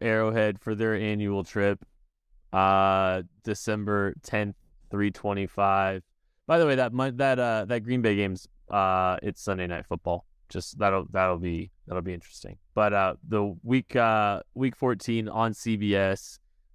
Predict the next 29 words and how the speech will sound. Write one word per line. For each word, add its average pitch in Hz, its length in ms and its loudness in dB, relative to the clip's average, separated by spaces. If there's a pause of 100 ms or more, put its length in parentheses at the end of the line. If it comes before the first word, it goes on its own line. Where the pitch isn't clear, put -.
Jim 110 260 -2
Nantz, 104 300 0
Tony 107 240 2
Romo, 92 600 0 (400)
Bills, 110 300 2
Chiefs. - 600 -6 (1300)
<sighs> - 60 -16 (420)
It, 180 180 2 (140)
all 143 60 -12 (320)
right, 156 220 2 (300)
confession. 147 600 -2 (800)
Confession. 117 640 -2 (1400)
I, 175 220 4 (340)
I'm, 208 320 4 (100)
like, 160 220 0 (220)
sitting 214 360 -2
here 196 200 0
now, 131 420 2
I'm 139 120 -4
having 147 220 0
a 127 60 0
hard 120 220 0
time 110 180 -2
getting 107 160 -2
up 104 160 -2
for - 80 -10
this 90 160 -6
game. - 220 -14 (1120)
Like, 123 240 2